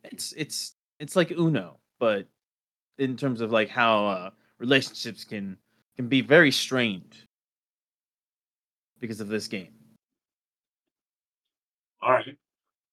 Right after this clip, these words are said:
Speaker 1: But just
Speaker 2: I
Speaker 1: think of it
Speaker 2: see.
Speaker 1: as Mexican bingo or just Latino bingo, 'cause I don't know if other Latin countries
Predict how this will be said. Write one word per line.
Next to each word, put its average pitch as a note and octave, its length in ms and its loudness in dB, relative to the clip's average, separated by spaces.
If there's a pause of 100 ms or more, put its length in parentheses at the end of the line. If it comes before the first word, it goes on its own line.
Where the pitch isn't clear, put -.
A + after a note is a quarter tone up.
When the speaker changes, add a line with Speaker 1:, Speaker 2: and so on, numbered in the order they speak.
Speaker 1:
But D3+ 100 6
just G3 160 2
Speaker 2:
I C#4+ 80 10
Speaker 1:
think C4 100 12
of A#3+ 60 12
it A#3+ 80 12
Speaker 2:
see. A3 40 12
Speaker 1:
as F3 60 8
Mexican F#3+ 460 8
bingo G#2 400 0 (240)
or C3+ 180 8
just B2 220 -2
Latino C#3 440 0
bingo, F#2+ 300 -16
'cause A2+ 140 -14
I B2 80 0
don't C3 140 4
know A#2+ 180 4
if G#2+ 100 -4
other A2 440 0 (260)
Latin G2 300 -8
countries G2 640 -12